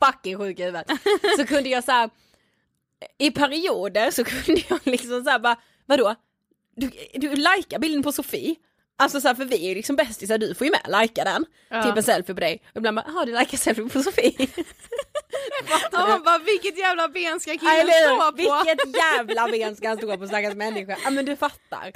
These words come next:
Speaker 2: Ja.
Speaker 1: Okej, kanske inte just dig, för du var väldigt nära den här personen också, så kanske inte just dig, men så här, någon annan kompis som var så här,
Speaker 2: Ja.
Speaker 1: som jag var väldigt nära och som så här, bara, "Nu får ju du vara nära henne."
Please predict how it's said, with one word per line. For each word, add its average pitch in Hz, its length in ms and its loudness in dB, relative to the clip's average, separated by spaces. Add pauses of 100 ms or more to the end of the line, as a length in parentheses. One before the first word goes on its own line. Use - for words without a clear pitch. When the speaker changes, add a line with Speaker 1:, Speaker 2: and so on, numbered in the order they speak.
(140)
Speaker 2:
Ja. 247 240 -4
Speaker 1:
Okej, 320 180 -4
kanske 349 160 2
inte 302 120 -8
just 262 200 -6
dig, 220 200 -2
för 247 100 -10
du 254 160 -10
var 240 120 -4
väldigt 233 220 -4
nära 226 220 -4 (100)
den 247 80 -8
här 190 80 -8
personen 185 400 -8
också, 185 280 -8
så 214 60 -6
kanske 240 180 2
inte 254 120 -2
just 226 300 -4
dig, 165 320 0
men 220 180 0
så 247 60 4
här, 240 80 6
någon 254 140 0
annan 262 360 2
kompis 180 420 -6
som 190 100 -6
var 180 140 -4
så 180 100 -6
här, 135 140 -4
Speaker 2:
Ja. 185 260 -2 (200)
Speaker 1:
som 214 140 0
jag 208 140 6
var 180 80 2
väldigt 185 200 0
nära 175 340 -2
och 185 60 -8
som 185 140 -8
så 190 60 -8
här, 180 60 -6
bara, 202 100 2
"Nu 202 200 0
får 302 100 -4
ju 392 100 4
du 339 60 -2
vara 262 240 0
nära 269 240 4
henne." 214 340 0